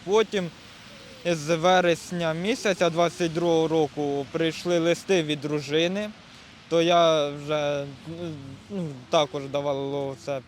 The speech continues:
підтримку, те, що вона чекає і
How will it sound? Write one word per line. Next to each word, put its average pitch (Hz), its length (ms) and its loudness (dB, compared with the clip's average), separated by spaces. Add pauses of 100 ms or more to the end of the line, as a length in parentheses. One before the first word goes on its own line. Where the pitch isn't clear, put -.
(120)
підтримку, 156 580 -4
те, 139 120 -8
що 143 140 -10
вона 147 200 -6
чекає 160 720 0 (560)
і 151 440 0